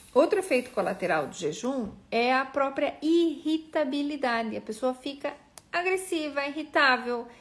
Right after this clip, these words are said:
incômoda. Por quê? Porque tem fome, o açúcar faz isso, não consegue focar no computador, não consegue focar em determinadas atividades. Então, quem faz o cinco dois, ou seja, cinco dias comendo e dois dias de jejum,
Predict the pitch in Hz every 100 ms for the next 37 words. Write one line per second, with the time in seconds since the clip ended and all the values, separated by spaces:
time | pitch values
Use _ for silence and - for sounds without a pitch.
0 | _ 277 294 - 285 247 226 220 226 233
1 | 294 285 285 269 - 480 494 554 508 466
2 | 440 370 320 370 359 339 339 349 392 392
3 | 381 - 330 - - 311 302 302 302 254
4 | - 262 262 233 220 226 233 - 294 262
5 | 254 226 220 220 233 233 214 233 226 220
6 | 220 - - - _ 226 226 226 226 214
7 | 208 202 202 208 220 240 254 277 269 240
8 | 226 240 - - - - 302 302 226 220
9 | - 392 - 247 226 208 - 240 220 190
10 | 240 233 175 185 185 190 185 - 262 254
11 | 226 226 - 208 185 175 185 214 196 185
12 | 156 165 180 185 185 214 262